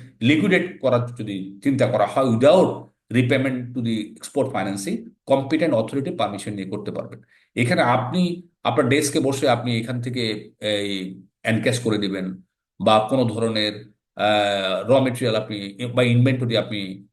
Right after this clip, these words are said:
আহ, ট্রান্সফার করতে এনওসি দিয়ে দিবেন। আপনাকে first of all চিন্তা করতে হবে repayment to the export financing, এবং এইটার জন্য যেসব প্রাইমারি সিকিউরিটিগুলো আছে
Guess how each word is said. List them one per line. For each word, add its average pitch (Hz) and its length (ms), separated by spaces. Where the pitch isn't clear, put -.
আহ, 95 220
ট্রান্সফার 135 400
করতে 117 240
এনওসি 127 280
দিয়ে 104 180
দিবেন। 92 380
আপনাকে 139 360
first 123 340
of 120 100
all 165 120
চিন্তা 104 240
করতে 104 280
হবে 185 400
repayment 120 440
to 123 100
the 107 100
export 117 320
financing, 123 420
এবং 110 160
এইটার 139 400
জন্য 143 280
যেসব 120 260
প্রাইমারি 113 280
সিকিউরিটিগুলো 127 600
আছে 151 200